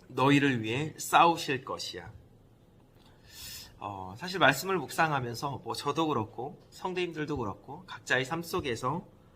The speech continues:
어, 크고 작은 전쟁들이 많이 일어납니다. 때로는 관계에서, 또 때로는 직장에서, 때로는 가정에서, 그 외에 내가 속해 있는 공동체 가운데서 삶 속에서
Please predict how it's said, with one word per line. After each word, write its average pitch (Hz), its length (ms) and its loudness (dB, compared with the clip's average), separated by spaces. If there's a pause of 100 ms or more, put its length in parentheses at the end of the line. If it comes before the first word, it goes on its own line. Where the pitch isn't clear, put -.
(360)
어, - 160 -20
크고 220 300 0
작은 107 320 -4
전쟁들이 117 840 -10
많이 110 300 2
일어납니다. 104 680 0 (160)
때로는 185 440 4
관계에서, 117 680 -4 (640)
또 - 100 -18
때로는 147 580 0 (160)
직장에서, 110 720 -4 (720)
때로는 196 360 6
가정에서, 131 840 -4 (100)
그 208 160 0
외에 147 400 6
내가 151 240 4
속해 185 300 -2
있는 156 480 -6
공동체 156 560 -6
가운데서 135 760 0 (200)
삶 202 340 -6
속에서 156 640 0